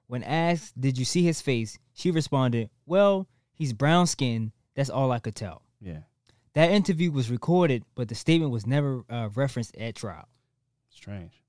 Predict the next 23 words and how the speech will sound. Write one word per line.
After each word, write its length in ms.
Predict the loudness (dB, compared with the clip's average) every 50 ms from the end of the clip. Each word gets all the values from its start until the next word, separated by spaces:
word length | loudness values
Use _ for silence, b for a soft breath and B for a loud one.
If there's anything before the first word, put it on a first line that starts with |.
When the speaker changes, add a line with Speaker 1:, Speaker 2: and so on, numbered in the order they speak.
| _ _ _ _ _ _ _ _ _ _ _ _ b b b b b b b
Speaker 1:
Later 220 | 4 6 6 6 6
that 200 | 6 6 6 6
day, 220 | 4 4 4 2
she 160 | 2 0 -2
contacted 480 | -2 2 2 2 2 2 0 0 0 0
police 260 | 0 0 2 2 0 -2
to 80 | -4 -4
say 240 | -2 0 0 0
that 160 | 0 0 -2 -2
she 200 | 0 0 0 0
knew 300 | 2 2 4 4 4 4
who 140 | 2 0
the 100 | 0 -2
kill-, 300 | -2 0 0 0 0 0 -2 -2
who 100 | -2 0
the 80 | 0 0
shooter 280 | -2 -2 0 0 0 2
was, 580 | 2 2 2 2 2 0 -2 -6 -10 -12 -18 _ _ _ _ _ _ _ _ -6
a 60 | -2
young 300 | 0 2 4 4 4 4
man 280 | 4 4 4 4 4 2
named 240 | 2 2 2 0 0
Lamonte 680 | 0 2 2 2 2 2 0 -2 -6 -8 -8 -10 -12